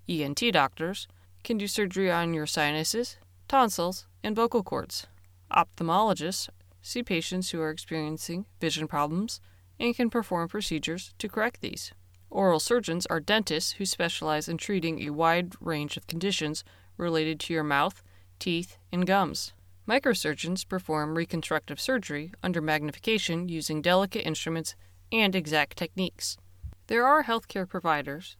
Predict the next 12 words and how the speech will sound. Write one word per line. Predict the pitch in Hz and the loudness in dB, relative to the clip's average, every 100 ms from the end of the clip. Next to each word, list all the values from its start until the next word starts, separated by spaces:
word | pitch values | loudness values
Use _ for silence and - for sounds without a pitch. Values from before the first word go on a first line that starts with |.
| - | -8
that | 175 | -2
receive | 180 175 196 175 | -2 0 -2 -2
extensive | 165 - 254 254 - 190 | -4 -4 0 0 0 -6
training | - 233 214 151 147 - | -6 -2 -2 -2 -4 -6
in | 160 | -4
certain | - 226 - | 0 0 0
areas, | 196 185 135 123 - - _ - - | 0 0 0 -4 -10 -16 _ -20 -16
but | - 190 | -10 -6
they | 190 - | -4 -2
aren't | 226 - | -2 -2
medical | 185 165 - 160 | -2 -2 -4 -2
doctors. | 165 156 - - - - | 2 0 0 -12 -12 -18